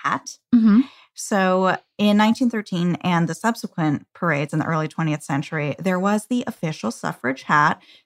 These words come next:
Speaker 1: that was sold at places like Macy's, Lord and Taylor, and other department stores. And we see advertisements for it. And it is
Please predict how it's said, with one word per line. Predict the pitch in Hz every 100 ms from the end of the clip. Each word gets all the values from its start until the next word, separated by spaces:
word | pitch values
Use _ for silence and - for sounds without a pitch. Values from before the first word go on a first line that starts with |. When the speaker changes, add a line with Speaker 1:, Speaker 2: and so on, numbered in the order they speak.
| _
Speaker 1:
that | 190 156
was | 170 160 -
sold | 185 160 156 156
at | - 156 -
places | 160 156 156 143 143
like | 147 92 -
Macy's, | 180 196 - 202 196 190 185 -
Lord | 160 165
and | 151 160
Taylor, | 175 170 170 170 165 156
and | 156 147 147
other | - 185
department | 262 - 175 156 -
stores. | - 151 135 139 160 - _ _ _ _
And | 190 185
we | 180
see | 208 294 294
advertisements | 208 208 214 185 160 151 156 143
for | - - -
it. | - -
And | 180 175 -
it | 185 180 -
is | 180 165 160 160